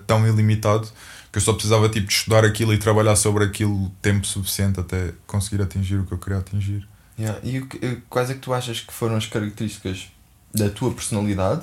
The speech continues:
Speaker 2: ou da energia com que tu estavas na altura que te permitiram, pá, começar a construir, tipo, Slow J desde dois mil e quinze, não sei o quê? O que é que deu essa, tipo,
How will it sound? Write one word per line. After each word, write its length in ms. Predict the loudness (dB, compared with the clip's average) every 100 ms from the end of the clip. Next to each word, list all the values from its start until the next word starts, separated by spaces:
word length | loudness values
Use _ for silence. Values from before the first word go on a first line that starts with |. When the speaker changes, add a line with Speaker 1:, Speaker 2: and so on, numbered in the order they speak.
| -8
Speaker 2:
ou 160 | -4 -2
da 100 | -2
energia 380 | -2 -4 -4 -6
com 140 | -6
que 60 | -8
tu 40 | -6
estavas 300 | -6 -6 -6
na 140 | -4
altura 520 | -4 -4 -4 -4 -4 -8 -20 -20 -20 -20 -6
que 120 | -6
te 160 | -4 -6
permitiram, 1040 | -2 0 2 0 -2 0 2 2 0 -4 -12 _ _ _ _ _ _ _ _ _ _
pá, 160 | -2 -2
começar 420 | 2 2 4 4
a 40 | 4
construir, 560 | 0 -2 -2 0 0
tipo, 220 | -2 -6 -4
Slow 280 | 0 2
J 480 | 4 6 6 6 2
desde 240 | 0 0 0
dois 120 | 0
mil 140 | 0
e 40 | 0
quinze, 220 | -2 -2
não 60 | -2
sei 140 | 0
o 20 |
quê? 40 | -2
O 40 | -2
que 60 |
é 40 | -4
que 100 | -2
deu 260 | 0 4 4
essa, 400 | 4 2 2 0
tipo, 240 | -2 -6